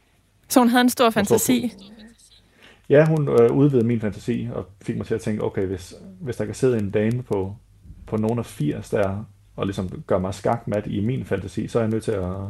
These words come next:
Speaker 2: s-, op mit game," altså.
Speaker 1: Jeg synes, det er, er imponerende, at hun nu kan ses i to så umiddelbart forskellige musikstykker, i hvert fald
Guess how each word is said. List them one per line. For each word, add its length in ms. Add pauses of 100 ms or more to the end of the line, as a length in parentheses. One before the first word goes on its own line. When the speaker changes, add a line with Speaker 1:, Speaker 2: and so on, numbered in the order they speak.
(140)
Speaker 2:
s-, 80 (340)
op 240
mit 120
game," 300
altså. 180 (1120)
Speaker 1:
Jeg 140
synes, 180
det 120
er, 420
er 120
imponerende, 680
at 120
hun 120
nu 140
kan 120
ses 480
i 100
to 320
så 220 (520)
umiddelbart 560
forskellige 720
musikstykker, 760
i 80
hvert 220
fald 260